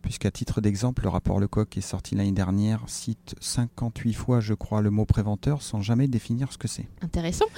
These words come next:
Speaker 2: <laughs>
Speaker 1: Donc les préventeurs, ça va du médecin du travail au... Au, à l'avocat, au coordonnateur S P S, euh, au R H aujourd'hui. Donc, euh, voilà, il, il faut le définir et on a cette chance de pouvoir définir ce que sera notre métier dans dix, quinze ans.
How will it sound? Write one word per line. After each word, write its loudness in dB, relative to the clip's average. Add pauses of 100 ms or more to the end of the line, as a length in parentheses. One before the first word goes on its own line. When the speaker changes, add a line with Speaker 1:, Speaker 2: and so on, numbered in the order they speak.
(220)
Speaker 2:
<laughs> 0
Speaker 1:
Donc 0
les 4
préventeurs, 4
ça 0
va 4
du 2
médecin 4
du 0
travail 4
au... 0 (500)
Au, -4
à 4
l'avocat, 6
au 6
coordonnateur 2
S -4
P -6
S, -2
euh, -6 (420)
au 10
R 10
H 4
aujourd'hui. 2
Donc, 0
euh, 0
voilà, -2 (160)
il, -6
il -10
faut 6
le 12
définir 6
et 4
on 6
a 6
cette 0
chance 2
de 2
pouvoir 2
définir 4
ce -10
que -8
sera 0
notre 0
métier -2 (520)
dans 6
dix, 0
quinze -2
ans. -8